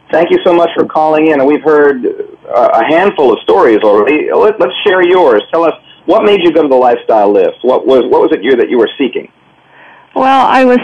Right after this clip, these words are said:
Speaker 2: sixty-one years old, and, um, my neck was the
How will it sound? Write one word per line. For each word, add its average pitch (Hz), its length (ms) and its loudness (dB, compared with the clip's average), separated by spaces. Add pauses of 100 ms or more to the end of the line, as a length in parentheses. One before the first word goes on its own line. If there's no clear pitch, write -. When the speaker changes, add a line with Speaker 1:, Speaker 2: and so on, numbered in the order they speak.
(120)
Speaker 2:
sixty-one 214 640 0
years 220 280 -2
old, 175 440 0
and, 170 540 0
um, 160 560 -4 (260)
my 190 220 -2
neck 175 400 -2 (340)
was 180 220 0 (960)
the 185 260 0